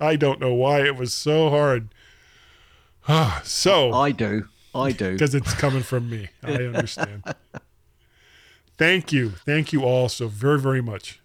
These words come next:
Speaker 1: for downloading and listening.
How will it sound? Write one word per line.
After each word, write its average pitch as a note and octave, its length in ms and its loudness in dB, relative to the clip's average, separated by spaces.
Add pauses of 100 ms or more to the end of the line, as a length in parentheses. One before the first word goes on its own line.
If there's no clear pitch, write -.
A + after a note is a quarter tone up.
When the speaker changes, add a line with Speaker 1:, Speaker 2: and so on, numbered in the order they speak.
Speaker 1:
for A#2 220 -6
downloading B2+ 760 0 (120)
and D3 540 2 (840)
listening. A#2 760 -2